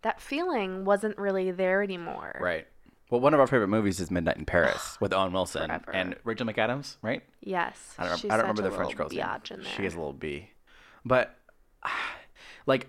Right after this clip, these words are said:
Speaker 2: the intro, when it's playing
Speaker 1: Do,
Speaker 2: the
Speaker 1: do, do, do, do.
Speaker 2: Yeah, when it's playing the song, I literally have that song on a playlist
Speaker 1: It
Speaker 2: on
Speaker 1: makes
Speaker 2: my
Speaker 1: me wanna cry.
Speaker 2: I know, it's
Speaker 1: <laughs>
Speaker 2: so good. But it just pick, it makes,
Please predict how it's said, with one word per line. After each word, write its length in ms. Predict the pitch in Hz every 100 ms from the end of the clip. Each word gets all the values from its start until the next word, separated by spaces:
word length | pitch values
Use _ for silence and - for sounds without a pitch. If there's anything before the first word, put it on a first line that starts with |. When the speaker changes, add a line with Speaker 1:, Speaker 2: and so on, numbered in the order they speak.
| 139
Speaker 2:
the 220 | 135 143 -
intro, 600 | 139 180 - 113 - - -
when 180 | 107 113
it's 140 | -
playing 360 | - 117 123 131
Speaker 1:
Do, 60 |
Speaker 2:
the 260 | 120 117 107
Speaker 1:
do, 60 | 104 381
do, 60 |
do, 0 |
do. 840 | 392 494 523 659 698 640 587 605 587
Speaker 2:
Yeah, 240 | 107 -
when 120 | 131
it's 100 | 123
playing 260 | - 123 170
the 80 | 190
song, 400 | - 156 151 147
I 100 | -
literally 280 | 120 143 147
have 120 | 139
that 100 | 139
song 200 | 135 127
on 140 | - 117
a 60 |
playlist 400 | 120 107 104 101
Speaker 1:
It 60 | -
Speaker 2:
on 120 | 95
Speaker 1:
makes 260 | - 110 -
Speaker 2:
my 60 |
Speaker 1:
me 20 | 285
wanna 180 | 302
cry. 400 | 285 - 226 220
Speaker 2:
I 40 | 277
know, 140 | 277
it's 240 | 247 - 415
Speaker 1:
<laughs> 0 |
Speaker 2:
so 220 | 214 240
good. 640 | - - 339 214 139 101 - - -
But 340 | 131 156 147 -
it 160 | 156 -
just 300 | 147 139 - _ _ _ -
pick, 220 | 151 -
it 80 | 135
makes, 520 | 135 139 139 -